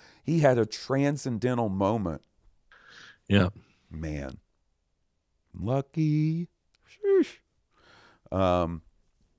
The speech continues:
Speaker 2: That ego death.
Speaker 1: Yeah, man. Uh, if what Baylan and Shin are looking for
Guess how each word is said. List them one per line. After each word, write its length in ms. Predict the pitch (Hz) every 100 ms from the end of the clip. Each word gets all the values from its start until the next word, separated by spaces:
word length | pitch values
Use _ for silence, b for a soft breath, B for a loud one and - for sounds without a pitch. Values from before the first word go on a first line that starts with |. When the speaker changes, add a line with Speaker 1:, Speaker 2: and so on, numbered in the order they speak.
| _ _ _
Speaker 2:
That 120 | 90
ego 320 | 90 95 92 82
death. 300 | 80 80 - - B B B B B B B 85
Speaker 1:
Yeah, 180 | 98 92
man. 280 | 82 87
Uh, 260 | - 120 117 - b b b _
if 460 | 151 151 139 - -
what 680 | 120 113 113 196 - - _ _ _ _ 95 80
Baylan 500 | 101 104 110 117 113
and 220 | 95 92
Shin 560 | - - 87 85 92 98 _ _ _
are 140 | 87 85
looking 480 | 78 80 - 90 95
for 420 | 107 110 120